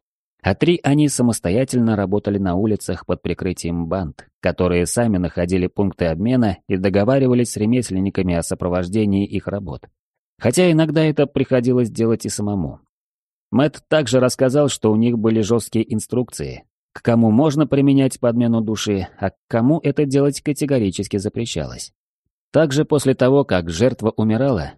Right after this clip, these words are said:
они дожидались, когда родственники их похоронят, и приходили на кладбище, чтобы забрать души умерших. Чаще всего информация по сдающим налоги была достоверная,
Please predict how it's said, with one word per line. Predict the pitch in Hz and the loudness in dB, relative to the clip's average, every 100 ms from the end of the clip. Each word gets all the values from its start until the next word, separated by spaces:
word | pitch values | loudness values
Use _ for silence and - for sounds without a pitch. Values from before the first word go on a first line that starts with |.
| _ | _
они | 92 123 | 0 2
дожидались, | 127 110 120 131 131 107 | 2 2 2 2 2 0
когда | 104 104 110 | -4 -2 2
родственники | 123 117 104 101 98 | 0 0 -4 -4 -2
их | 104 101 - | -6 -6 -6
похоронят, | 85 92 120 127 110 - _ - | -4 -2 -2 -2 -4 -8 _ -8
и | - | -2
приходили | 165 - 143 147 | -2 0 2 4
на | 143 135 | 2 2
кладбище, | 92 92 90 87 - 87 | 0 -2 -2 -6 -4 -4
чтобы | - 151 151 127 | -2 -4 -2 -2
забрать | 92 82 107 127 87 | -2 -2 -2 -2 -4
души | 87 87 90 | -4 -4 -6
умерших. | 85 80 71 - - - _ _ _ _ _ _ - | -6 -6 -8 -10 -14 -16 _ _ _ _ _ _ -2
Чаще | 131 - 113 | 0 2 0
всего | - 120 123 | 2 4 4
информация | 117 123 123 131 120 120 110 | 4 2 2 2 2 0 0
по | 107 | -2
сдающим | 95 117 110 - 107 | 0 0 0 0 0
налоги | 110 123 120 82 | 2 0 0 -2
была | 82 95 98 | -2 0 -2
достоверная, | 90 - 92 120 107 82 67 | -4 -2 0 2 0 -4 -6